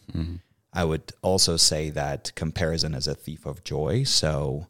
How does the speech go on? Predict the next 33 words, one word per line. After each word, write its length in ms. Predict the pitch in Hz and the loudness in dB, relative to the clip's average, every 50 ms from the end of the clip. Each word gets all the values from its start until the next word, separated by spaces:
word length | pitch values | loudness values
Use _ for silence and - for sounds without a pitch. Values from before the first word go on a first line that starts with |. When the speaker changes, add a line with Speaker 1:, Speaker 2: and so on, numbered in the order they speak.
| _ - - | _ -20 -20
Speaker 1:
Amen. 320 | 87 87 - - 85 82 76 | -18 -18 -16 -16 -12 -4 0
Speaker 2:
we're 160 | 92 85 82 | 2 4 4
all 140 | 80 76 78 | 4 4 2
different 420 | 78 87 85 - - 95 95 90 | 2 2 2 2 2 2 2 2
people. 460 | - 82 76 - - 92 107 120 120 - - | 0 -2 -2 2 2 4 4 4 2 -2 -6
As 140 | - 71 78 | -10 -8 -4
Dylan 260 | 71 73 73 76 73 | -2 -2 -2 -2 -2
said, 160 | - - 65 65 | -2 -2 -2 -2
I'm 140 | 69 65 | -2 -2
not 140 | 71 73 71 | -4 -4 -2
<laughs> 40 | 80 | -2
even 120 | 98 92 | -2 -2
from 200 | - - 95 92 85 | 0 0 0 0 0
this 200 | 80 76 - - | 0 -2 -4 -4
country. 480 | - 80 80 95 92 - - 71 71 78 | -4 -2 -2 -2 -2 -2 -4 -6 0 2
So 200 | - 104 - - - - - - - - - - - 311 - - - | 4 4 6 6 4 4 2 0 0 0 0 2 0 -2 -2 -2 -6
<laughs> 160 | - - - - | -20 -18 -6 -2
I'm 120 | 101 95 | 2 4
not 160 | 95 104 104 | 6 6 6
gonna 160 | 101 92 87 | 4 4 2
compare 340 | - 92 82 78 - 98 98 | 2 0 0 2 4 4 4
myself 720 | 92 85 85 85 - 85 80 80 78 78 78 - - - - - | 4 4 2 2 4 4 4 4 2 0 -2 -4 -8 -10 -4 -2
to 100 | - 87 | -2 0
Dylan 320 | 80 82 78 73 71 69 | 0 0 0 0 0 0
Buck 340 | - 82 78 71 69 67 - | 2 2 2 2 0 0 -2
and 100 | 78 71 | -4 -4
his, 560 | 71 - 85 78 73 71 73 - - - - - - _ _ - | -2 0 0 0 0 0 0 2 2 2 0 0 -6 _ _ -20
you 140 | - 73 | -18 -12
know, 240 | 76 76 71 71 78 78 - - _ _ - | -8 -6 -6 -6 -6 -8 -12 -18 _ _ 2
eloquent 840 | - 98 92 90 85 - - - 87 80 78 78 76 - - - - - - _ _ _ _ _ _ _ _ _ _ _ _ _ - | 4 6 6 6 4 2 0 0 0 2 0 0 0 -2 -2 -4 -4 -8 -16 _ _ _ _ _ _ _ _ _ _ _ _ _ 0
speech, 720 | - - - - - 104 92 78 - - - - - - - - | 2 2 4 4 4 4 4 4 4 4 4 4 4 2 -2 -4
uh, 320 | 80 76 73 73 73 71 71 | -4 -4 -4 -4 -4 -4 -6
and 280 | 73 73 71 71 71 | -6 -6 -8 -8 -8